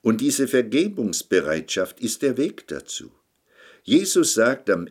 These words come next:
Ende des Gebetes vom Vater unser sehr deutlich: "Wenn ihr aber den Menschen ihre Verfehlungen nicht vergebt,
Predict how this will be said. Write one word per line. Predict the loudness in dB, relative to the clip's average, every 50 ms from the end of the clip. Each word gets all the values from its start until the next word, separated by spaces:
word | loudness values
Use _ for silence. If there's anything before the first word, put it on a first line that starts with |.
| -2
Ende | 0 0 0 0 -2 -2 2 2 2 2
des | 2 0 -2 -2 -2 -6 -8 -4
Gebetes | -6 -6 -6 -6 -2 0 2 2 2 0 -4 -4 -4 -4 -4 -4 -8
vom | -6 -6 -6 -6 -6 -10
Vater | -4 -2 -2 -2 -2 -2 -2 -4 -2 0
unser | 0 0 0 0 0 0 0 0
sehr | 0 0 0 0 0 2 2 0
deutlich: | 0 0 -2 -2 -2 -2 -4 -8 -6 -6 -6 -6 -10 -18 _ _ _ _ _ _ _ _ -20 -20 _ _ _
"Wenn | -12 0 0 2 2
ihr | 4 2 2 2
aber | 2 2 4 2 2
den | 2 2 -2 -2 -2 -2 -2
Menschen | -2 -2 -2 -4 -8 -8 -6 -6 -6 -6
ihre | -2 0 -2 2 2 2 0
Verfehlungen | 0 -2 -4 -4 -2 -2 -2 0 0 2 2 2 2 0 -4 -4 -4 -4 -2
nicht | -2 -2 -2 -4 -10 -18 _ -14
vergebt, | -6 -4 -2 -2 -2 -4 -8 -8 -8 -10 _ _ -20 _ _ -20